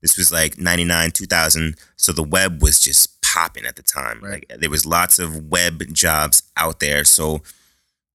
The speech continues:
Speaker 1: I, I found work very e-, I had a job waiting for me out the, out the door, full-time, benefits, all that shit, um, doing, like,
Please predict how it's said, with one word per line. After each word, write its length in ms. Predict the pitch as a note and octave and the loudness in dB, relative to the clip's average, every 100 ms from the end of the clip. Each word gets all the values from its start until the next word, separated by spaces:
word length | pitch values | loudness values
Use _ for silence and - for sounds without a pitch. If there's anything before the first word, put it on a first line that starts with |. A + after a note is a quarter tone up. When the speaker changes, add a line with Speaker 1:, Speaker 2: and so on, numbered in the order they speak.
| _ | _
Speaker 1:
I, 380 | F2 F#2 F2+ F2+ - | 2 4 4 2 0
I 120 | F2 | 0
found 380 | - F#2+ F2+ E2+ | 2 2 2 2
work 200 | F2+ E2 | 2 2
very 260 | D#2+ F#2 | 2 2
e-, 180 | F#2 G2+ | 2 0
I 80 | F#2+ | 0
had 180 | G#2 F#2 | 0 0
a 20 | |
job 360 | E2 F#2+ F2 D#2+ | 0 2 0 0
waiting 160 | F#2 | 0
for 100 | E2+ | 0
me 100 | E2+ | 0
out 120 | D#2+ D#2 | -2 -2
the, 120 | F2 - | -4 -2
out 160 | E2+ | -2
the 80 | F#2 | -2
door, 400 | D#2+ E2+ D#2+ D#2 | -4 0 0 0
full-time, 800 | - F2+ E2+ F2+ E2 D#2 D#2+ D#2 - | -2 -2 0 2 2 0 -2 -4 -2
benefits, 480 | D#2+ D#2 D#2+ D2+ - | 0 2 2 0 0
all 180 | D#2+ D2+ | -2 -2
that 140 | C#2+ | 0
shit, 280 | - D#2 C#2 _ _ _ _ _ _ | 0 0 -4 _ _ _ _ _ _
um, 600 | D#2 D#2 D2 C#2+ C#2+ C2+ D2+ | -4 0 0 -2 -4 -4 -2
doing, 460 | E2+ D#2+ D2 C#2+ - _ _ _ _ _ _ _ | 0 0 -2 -6 -10 _ _ _ _ _ _ _
like, 140 | D#2+ | -4